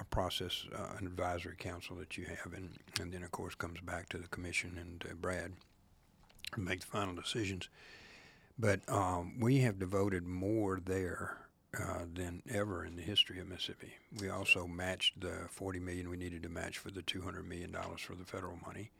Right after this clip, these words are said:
that came out, um, in addition to our normal budget requirements, which are about a billion dollars from the state. So we, we have emphasized roads and bridges. And the last time I was here, we talked about the fact that, um,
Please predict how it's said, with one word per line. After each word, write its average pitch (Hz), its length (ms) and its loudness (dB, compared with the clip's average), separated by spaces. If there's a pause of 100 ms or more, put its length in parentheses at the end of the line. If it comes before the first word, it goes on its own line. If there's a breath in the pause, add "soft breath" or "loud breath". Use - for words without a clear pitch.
(360 soft breath)
that 90 160 -4
came 90 280 -2
out, - 280 -6 (680 loud breath)
um, 90 360 4 (320)
in 107 100 2
addition 95 380 2
to 90 140 2
our 87 140 4
normal 87 400 0
budget 87 380 0 (200)
requirements, 90 600 -4
which - 160 -8
are 90 100 -4
about 92 240 -6
a 95 60 -8
billion 92 320 -6
dollars 87 300 -8
from 92 180 -8
the 101 60 -6
state. - 340 -6
So - 160 -4
we, 113 260 4 (420 loud breath)
we 110 140 6
have 98 260 6
emphasized 92 560 0
roads 90 260 2
and 87 180 -4
bridges. 95 320 2
And 87 140 0
the 90 60 2
last 117 280 2
time 90 220 0
I 87 100 0
was 85 220 -2
here, 104 380 4 (640 soft breath)
we 98 120 4
talked 110 300 4
about 92 300 2
the 90 80 -2
fact 87 420 0
that, 90 160 0 (180)
um, 90 340 -2